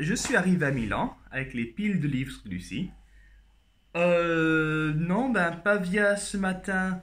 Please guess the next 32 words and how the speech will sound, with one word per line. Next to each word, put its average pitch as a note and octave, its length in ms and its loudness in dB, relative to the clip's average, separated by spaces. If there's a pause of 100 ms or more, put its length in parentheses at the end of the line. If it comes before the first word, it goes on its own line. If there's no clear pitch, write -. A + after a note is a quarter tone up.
(600)
euh, C#3+ 760 2
je - 120 -10
trouvais G3 160 0
ça G#3 100 2
un F#3 40 2
peu F3+ 180 0
étrange, A#3+ 480 -4
donc E3+ 120 -4
j'ai, D3 220 -2
j'ai C#3 200 -2
fait, C#3+ 500 -4
j'ai C3+ 160 -6
remis D3+ 320 -2
tous E3 100 -4
mes C#3 220 0
affaires, C3 420 -4
euh, A#2 380 -6 (720)
dans, A2+ 720 -6
sur C#3+ 180 -4
mon C#3 160 0
vélo. C3 420 -2 (920)
À - 100 0
un E3 60 0
moment, F#3 240 4
t'avais D3+ 260 -2
des, B2 200 0
des A#2 140 -4
bus A#2 720 -2
de C3 140 0
gens E3 260 -2
qui - 160 -8
arrivaient, C#3 560 -2